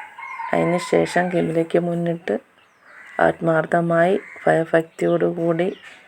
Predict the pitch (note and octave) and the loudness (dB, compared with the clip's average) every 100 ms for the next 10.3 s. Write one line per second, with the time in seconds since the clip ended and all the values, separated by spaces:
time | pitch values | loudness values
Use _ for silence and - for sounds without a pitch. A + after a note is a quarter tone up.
0 | - _ - F2+ E2+ - F3 F3+ - E3+ | -20 _ -2 0 2 2 2 0 0 -4
1 | - _ - F#3 - E3 E3+ E3+ D#3+ - | -4 _ -4 -4 0 2 2 -2 -4 -4
2 | D#3+ E3 - E3+ E3 E3+ F3+ F3+ F3 - | -4 -4 -2 0 0 0 0 2 2 0
3 | F3+ F3 E3+ F3 F3 E3 E3 E3 - - | -2 -2 -4 -4 -2 -2 -2 -6 -8 -8
4 | - - - - - - E3+ - F3 E3+ | -10 -20 -20 -20 -12 -6 -6 -2 2 2
5 | E3+ - F3 E3 - D#3 D#3 E3+ - E3 | 2 -2 -6 -6 -6 -6 -4 -4 -4 -4
6 | E3 E3 E3+ E3 E3+ E3 D#3+ D#3+ D#3+ E3 | -2 -2 -2 -4 -4 -2 -2 -2 -2 -2
7 | E3 E3 E3 D3+ D3 - D#3 - _ _ | -2 -2 -4 -4 -6 -6 -6 -6 _ _
8 | - - - _ - _ _ _ - E3+ | -20 -20 -20 _ -20 _ _ _ 2 2
9 | D#3+ E3 E3 D#3 - E3+ D#3+ E3+ E3 E3 | 2 0 0 -2 2 2 2 -2 -2 2
10 | D#3+ D#3+ | 2 4